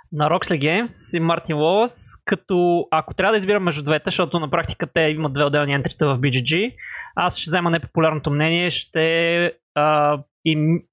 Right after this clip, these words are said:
мисля, че харесвам малко повече една, малка идея повече харесвам Lancashire, т.е. оригиналната версия на Мартин Уолъс,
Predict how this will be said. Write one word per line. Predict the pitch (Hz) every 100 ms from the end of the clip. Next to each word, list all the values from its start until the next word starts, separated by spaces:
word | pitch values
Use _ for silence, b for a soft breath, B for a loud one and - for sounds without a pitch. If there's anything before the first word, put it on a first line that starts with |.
| _ _
мисля, | 190 196 -
че | 202
харесвам | 180 180 180 175
малко | 160 180 156
повече | 165 151 - 147
една, | 131 160 202 196
малка | 180 175 175 160
идея | 147 147 143
повече | 151 - 151
харесвам | 143 143 147
Lancashire, | 139 135 - - 170 -
т.е. | 143 -
оригиналната | 143 139 135 131
версия | 135 123 139
на | 139
Мартин | 135 139 139
Уолъс, | 139 143 208